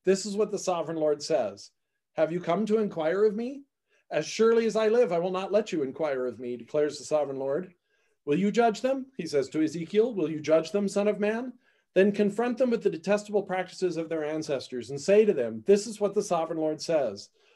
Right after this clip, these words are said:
On the day I chose Israel, I swore with uplifted hand to the descendants of Jacob and revealed myself to them in Egypt.'" We're about to get one of these history moments. With uplifted hand, I said to them,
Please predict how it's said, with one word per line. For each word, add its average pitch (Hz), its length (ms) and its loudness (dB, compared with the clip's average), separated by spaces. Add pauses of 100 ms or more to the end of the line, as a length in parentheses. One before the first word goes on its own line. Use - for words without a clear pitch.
(200)
On 156 120 -2
the 175 100 0
day 196 240 6
I 254 100 0
chose 233 400 -2
Israel, 160 360 0
I 160 60 0
swore 190 400 -2
with 247 160 0
uplifted 202 440 0
hand 170 340 -4
to 160 100 -4
the 151 100 -4
descendants 214 460 -4
of 202 100 -4
Jacob 165 380 -2
and 143 100 -2
revealed 196 380 -4
myself 180 400 -2
to - 80 -14
them 160 160 -4
in 143 80 0
Egypt.'" 135 400 -4
We're 127 140 -6
about 139 240 0
to - 80 -20
get 151 120 -2
one 143 100 -4
of 139 60 -4
these 127 160 -10
history 139 320 -8
moments. 110 380 -12 (680)
With 175 180 2
uplifted 208 480 4
hand, 190 260 0
I 185 60 2
said 202 260 2
to 175 60 -4
them, 156 200 -2